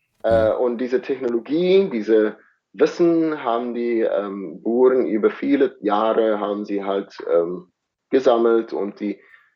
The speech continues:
Speaker 1: ähm, ja, der größte Streitpunkt, äh, die man jetzt über diesen Weg, äh, die, die Buren vorwerfen können, ist, dass, ähm, die halt viele Sklaven auch hatten damals in der, ähm,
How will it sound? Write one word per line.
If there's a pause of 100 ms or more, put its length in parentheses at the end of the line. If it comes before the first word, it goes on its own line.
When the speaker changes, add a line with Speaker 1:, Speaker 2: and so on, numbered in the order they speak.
(220)
Speaker 1:
ähm,
ja,
der
größte
Streitpunkt,
äh,
die
man
jetzt
über
diesen
Weg,
äh,
die,
die
Buren
vorwerfen
können,
ist,
dass,
ähm, (260)
die
halt
viele
Sklaven
auch
hatten
damals
in
der,
ähm,